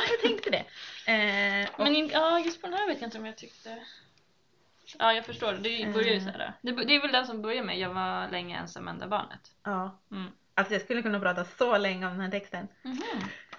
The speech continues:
Speaker 1: "Jag var länge ensam enda barnet.
Speaker 2: Mm.
Speaker 1: Ett monster underst i en hembyggd våningssäng."
Speaker 2: Mm.
Speaker 1: Vilken, är en jätte-, alltså det, det är liksom som en liten novell,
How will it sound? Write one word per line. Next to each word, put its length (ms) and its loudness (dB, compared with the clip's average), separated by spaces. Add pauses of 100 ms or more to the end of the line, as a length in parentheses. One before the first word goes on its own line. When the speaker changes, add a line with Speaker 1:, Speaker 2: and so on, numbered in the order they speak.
(580)
Speaker 1:
"Jag 140 2
var 100 8
länge 360 2
ensam 460 0
enda 420 0
barnet. 760 0 (160)
Speaker 2:
Mm. 120 -2
Speaker 1:
Ett 160 -2
monster 640 -2
underst 500 -4
i 80 -8
en 80 -8
hembyggd 480 -6
våningssäng." 600 -8 (240)
Speaker 2:
Mm. 240 -8 (1300)
Speaker 1:
Vilken, 760 -4 (320)
är 100 -6
en 140 -4
jätte-, 340 -8
alltså 200 0
det, 80 -8
det 200 -4
är 40 -2
liksom 220 -8
som 160 0
en 80 -2
liten 300 -2
novell, 480 0